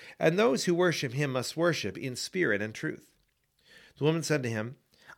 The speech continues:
"I know the Messiah is coming. He was called Christ. When he has come, he will declare to us all things." Jesus said to her, "I am he,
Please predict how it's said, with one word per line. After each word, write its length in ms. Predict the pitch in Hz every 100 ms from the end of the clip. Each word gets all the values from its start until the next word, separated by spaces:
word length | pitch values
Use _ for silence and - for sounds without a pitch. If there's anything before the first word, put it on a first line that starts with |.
| -
"I 120 | 208
know 160 | 285 359
the 80 |
Messiah 560 | 330 214 - 170 185 180
is 200 | 120 117
coming. 420 | - 147 87 65
He 220 | 107 185
was 160 | 214 -
called 320 | - 101 113
Christ. 500 | - 175 - - - - - -
When 240 | 156 233 247
he 80 |
has 160 | 226 147
come, 280 | - 90 90
he 200 | 110 196
will 100 | 196
declare 640 | 165 - 185 202 156 120 - -
to 220 | - 165 170
us 220 | 156 -
all 220 | - 117
things." 640 | 120 156 113 - - - _ _ _ _ _ _ _ _ _ -
Jesus 320 | 139 156 143
said 180 | 143 107
to 80 | 101
her, 240 | 101 104 _ -
"I 200 | 135 180
am 100 | 196
he, 380 | 165 170 90